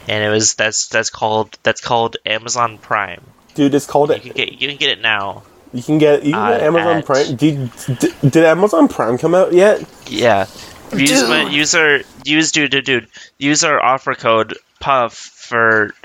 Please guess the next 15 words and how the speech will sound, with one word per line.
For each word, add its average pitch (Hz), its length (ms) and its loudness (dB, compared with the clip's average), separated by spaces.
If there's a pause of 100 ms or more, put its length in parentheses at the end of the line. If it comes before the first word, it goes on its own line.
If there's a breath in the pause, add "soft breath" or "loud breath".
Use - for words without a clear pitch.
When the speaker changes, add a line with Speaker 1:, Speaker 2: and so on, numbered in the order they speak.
(100)
Speaker 1:
uh, 101 380 -2 (160)
ten 117 180 -2
percent 135 360 -2
Speaker 2:
That's 151 140 0
Speaker 1:
off 202 80 -4
Speaker 2:
not 170 200 2
it. 165 240 2 (540)
Speaker 1:
orders. 120 640 2 (300)
What 117 140 2
is 113 160 2
it? 107 140 -2 (380 loud breath)
Speaker 2:
The 135 160 6
offer 151 340 2
code 156 280 4
is, 135 280 -2